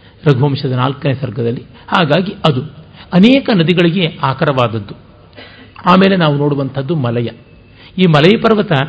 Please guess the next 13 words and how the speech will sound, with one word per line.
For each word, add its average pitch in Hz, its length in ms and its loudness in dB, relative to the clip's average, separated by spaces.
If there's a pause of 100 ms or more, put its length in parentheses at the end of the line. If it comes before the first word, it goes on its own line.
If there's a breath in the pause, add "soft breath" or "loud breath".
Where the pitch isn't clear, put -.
(600 loud breath)
ದಕ್ಷಿಣ 185 320 0
ಭಾರತಕ್ಕೆ 170 440 0
ಬರುವಂಥದ್ದು. 139 580 -4
ಈಗ 156 180 2
ನಾವು 143 220 0
ನೀಲಗಿರಿ 165 500 2
ಅಂತ 151 260 -4
ಏನು 135 180 -2
ಕರಿತೀವಿ, 139 640 -4 (240 loud breath)
ಆ 160 260 6
ಒಂದು 147 240 0 (320)
ಪರ್ವತ 143 280 0
ಶ್ರೇಣಿ 131 440 0